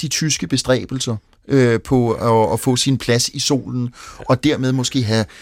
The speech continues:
have skabt et større, hvad skal vi sige, kontinentalt sammenhold,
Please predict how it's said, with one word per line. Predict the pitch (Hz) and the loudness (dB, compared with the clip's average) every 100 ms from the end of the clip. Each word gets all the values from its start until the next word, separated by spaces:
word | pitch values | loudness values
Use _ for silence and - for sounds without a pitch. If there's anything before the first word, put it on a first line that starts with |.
| - - | -20 -2
have | 120 | 0
skabt | - 120 123 - | 0 -2 -2 -2
et | 131 | -2
større, | - 123 113 131 139 | 2 2 4 4 2
hvad | 120 | -2
skal | - 113 | -4 -6
vi | |
sige, | - 123 | -6 -6
kontinentalt | 107 135 123 127 117 151 117 | -2 0 2 2 2 0 0
sammenhold, | - 135 190 165 127 | -2 0 0 0 -2